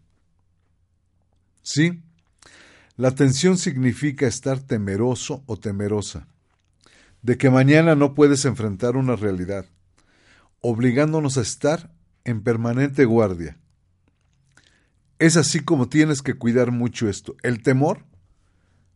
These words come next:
el miedo, no te permite muchas veces hacer lo adecuado y lo propio.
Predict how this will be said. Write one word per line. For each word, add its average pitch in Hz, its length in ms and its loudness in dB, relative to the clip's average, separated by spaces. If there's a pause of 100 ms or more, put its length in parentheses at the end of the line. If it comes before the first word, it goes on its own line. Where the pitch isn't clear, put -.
(120)
el 120 160 0
miedo, 165 460 4 (600)
no 127 240 -2
te 139 120 0
permite 123 540 0
muchas 113 380 -4
veces 113 420 -6
hacer 127 300 -6 (460)
lo 107 160 -6
adecuado 113 600 -6 (880)
y 92 100 -10
lo 95 140 -12
propio. - 360 -16